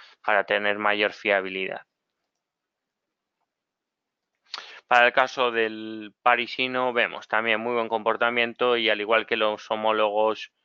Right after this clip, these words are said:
americanos es el índice europeo que se encuentra cerca de la zona de máximos históricos de los cinco mil seiscientos puntos.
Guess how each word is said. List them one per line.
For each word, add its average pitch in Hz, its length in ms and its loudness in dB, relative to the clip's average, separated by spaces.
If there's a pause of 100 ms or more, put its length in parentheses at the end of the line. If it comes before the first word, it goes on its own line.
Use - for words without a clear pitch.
(420)
americanos 120 960 0
es 110 120 -6
el 117 140 0
índice 117 320 -4
europeo 110 460 0
que 113 100 -4
se 110 140 -6
encuentra 113 680 0
cerca 110 380 0
de 107 80 4
la 101 100 0
zona 107 280 0
de 101 100 2
máximos 104 600 -4
históricos 107 600 -4
de 104 80 -4
los 101 160 -6
cinco 104 300 -12
mil 101 180 -8
seiscientos 98 840 -6 (500)
puntos. 143 640 0